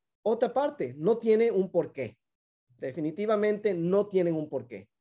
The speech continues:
En cambio, la persona profesional tiene una visión para su vida y su negocio, para las personas quienes le rodean.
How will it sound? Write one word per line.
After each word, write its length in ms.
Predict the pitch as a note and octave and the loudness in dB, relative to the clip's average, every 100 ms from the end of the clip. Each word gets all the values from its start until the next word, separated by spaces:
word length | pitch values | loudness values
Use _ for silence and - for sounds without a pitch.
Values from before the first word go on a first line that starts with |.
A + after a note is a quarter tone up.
| _ _ _ _ _ | _ _ _ _ _
En 100 | D#3 | -8
cambio, 360 | D3+ G3 A3 A3 | 2 2 6 8
la 160 | G#3 | 8
persona 380 | - D#3 F#3+ G#3 | 4 0 0 0
profesional 640 | G#3 E3 E3 D#3+ F3+ A#3+ - | 0 -2 -2 -2 2 2 4
tiene 220 | G3 G3+ | 4 4
una 160 | G3 | 4
visión 480 | D#3 A#2+ - G3 G3+ | 2 -2 0 2 2
para 180 | F3+ D#3 | 2 0
su 160 | - C3+ | -2 -6
vida 400 | E3 E3 B2+ - _ _ | 0 0 -2 -8 _ _
y 80 | - | -12
su 140 | E3+ | -6
negocio, 680 | C#3+ C3+ D3+ E3 E3 B2+ - _ _ | -4 0 4 4 2 -10 -12 _ _
para 180 | - D#3 | -2 2
las 180 | D3+ D3+ | 2 2
personas 400 | D#3 D#3 F#3 F3+ | -2 2 2 4
quienes 320 | F3+ D#3 D3 | 0 0 0
le 120 | C#3+ | -2
rodean. 640 | C3+ C3+ C3 D#3+ E3 G#2 | -2 -2 4 6 6 4